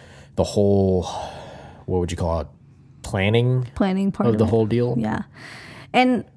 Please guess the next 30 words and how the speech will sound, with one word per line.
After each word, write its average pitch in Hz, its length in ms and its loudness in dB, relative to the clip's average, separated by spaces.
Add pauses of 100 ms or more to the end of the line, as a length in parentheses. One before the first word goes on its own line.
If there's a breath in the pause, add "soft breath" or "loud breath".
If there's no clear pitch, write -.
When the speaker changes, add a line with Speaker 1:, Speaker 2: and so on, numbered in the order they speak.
(180)
Speaker 2:
from 233 300 6
my, 277 640 4 (380)
uh, - 160 -8
side, 214 540 2
I 190 140 0
guess, 180 480 0
this 226 240 2
is 262 100 4
not 233 200 4
necessarily 196 720 2
a 175 260 2 (100)
Colombian 190 720 4
culture, 208 840 2 (280)
um, 180 600 2
cultural 220 520 2
tradition, 196 540 2 (420 loud breath)
but 208 240 2
definitely 220 640 4
a 180 100 4
family 233 440 4
tradition, 170 720 2 (260 soft breath)
specifically, 185 720 0
like, 160 240 0
my 180 180 2
parent, 165 320 2
with 180 200 0
my 175 100 2
parents, 165 460 -2
small 165 400 2
little 147 400 0